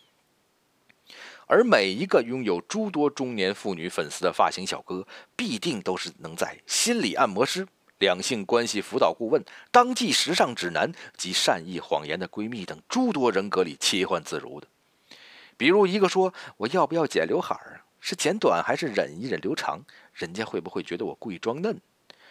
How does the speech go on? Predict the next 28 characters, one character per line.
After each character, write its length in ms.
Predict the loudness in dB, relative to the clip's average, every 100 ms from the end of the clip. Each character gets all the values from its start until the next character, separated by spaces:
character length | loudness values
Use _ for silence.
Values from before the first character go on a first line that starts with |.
| -20 _ _ _ 2
得 140 | 6
到 100 | 6
这 180 | 6 6
样 140 | 8
的 80 | 6
问 140 | 2 0
题 120 | -4
时 140 | -4
候， 180 | -4 -2
另 200 | 4 4
一 80 | 4
个 100 | 0
必 140 | 0
须 160 | -2 2
要 120 | 0
说 260 | 0 -18 -12 -2
：“怎 100 | 0
么 80 | 4
会 260 | 4 4
呀， 100 | 2
亲 200 | 0 2
爱 140 | 0 -2
的？ 200 | -10 -16 _ _ _ -20 -12 -4
你 100 | 2
看 220 | 6 6
着 80 | 4
最 180 | 0
多， 260 | 4 6